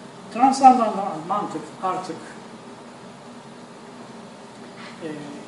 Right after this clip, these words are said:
bilgi olarak ortaya çıkan yargının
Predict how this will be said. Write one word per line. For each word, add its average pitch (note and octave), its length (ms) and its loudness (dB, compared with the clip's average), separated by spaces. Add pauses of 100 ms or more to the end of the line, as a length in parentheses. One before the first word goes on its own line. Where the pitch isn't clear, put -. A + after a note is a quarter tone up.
(680)
bilgi B3 380 -2
olarak E3+ 420 2 (140)
ortaya G3+ 540 -4
çıkan - 360 -8 (2500)
yargının G3 640 4